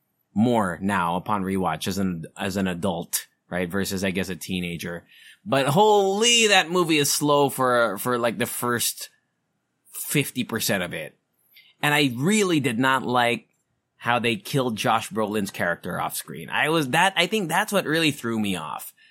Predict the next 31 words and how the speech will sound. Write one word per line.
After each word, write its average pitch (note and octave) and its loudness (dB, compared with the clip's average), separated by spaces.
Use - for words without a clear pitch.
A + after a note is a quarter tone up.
I F3+ 4
was G#3+ 0
rooting A3 2
for C3 2
Josh A2+ 0
Brolin, A1+ -8
whatever A2 0
his G2+ -4
name F#2 0
was E2 -10
in F#2 -8
the E2+ -10
film. C2 -12
And B2 0
the, B2+ 2
the B2 -4
fact E3+ -2
that D#3 -4
they C3+ 0
killed E3+ -2
him C3+ 2
off B2+ 2
screen E3 -2
was B2+ 0
just C3+ 0
a G2+ 0
big C3 -4
fuck - -2
you A2 -2
to F#2 -4
me. - -14